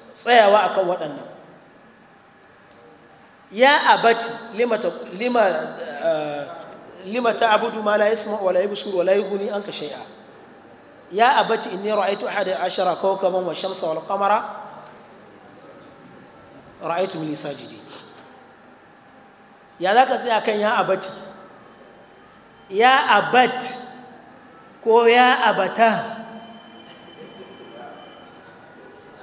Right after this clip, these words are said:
Ai da ka ce "ya abati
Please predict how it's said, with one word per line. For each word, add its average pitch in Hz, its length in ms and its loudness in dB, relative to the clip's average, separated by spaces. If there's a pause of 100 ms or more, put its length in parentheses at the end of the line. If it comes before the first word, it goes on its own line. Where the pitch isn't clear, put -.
(1300)
Ai 277 160 4
da 269 120 2
ka 233 140 0
ce 233 240 0
"ya 226 300 4
abati 208 360 0